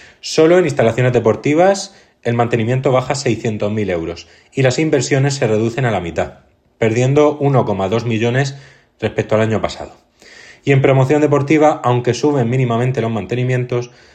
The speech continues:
las inversiones pasan de doscientos setenta y siete mil quinientos euros a cero. Cero euros para mejorar el deporte base,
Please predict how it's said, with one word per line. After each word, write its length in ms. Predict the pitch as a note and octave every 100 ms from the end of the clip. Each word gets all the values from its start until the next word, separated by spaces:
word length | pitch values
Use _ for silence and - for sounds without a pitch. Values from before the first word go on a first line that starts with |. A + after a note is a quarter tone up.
| _ _
las 140 | C#3 C3+
inversiones 500 | C#3+ C#3 C#3 D3 C#3+
pasan 680 | - C3+ D3 D3 D3+ C3+ A2
de 120 | A2+
doscientos 600 | G#2+ - C3+ C3 B2 G#2
setenta 320 | G#2+ G#2 G2
y 20 |
siete 240 | - G#2+ G#2
mil 160 | A#2+
quinientos 420 | A2+ G#2 G2+ A2
euros 520 | A#2 A#2+ C3 C#3 - -
a 160 | F2
cero. 380 | D#2 - G#2 C#2+ - _ _ - - - - _
Cero 380 | - F#3 D#3
euros 320 | C#3+ D3+ F3 F3+
para 240 | C3 A2
mejorar 340 | G#2 A2 A2+
el 80 | B2
deporte 340 | G#2+ G#2+ G2+ G2
base, 320 | G#2 -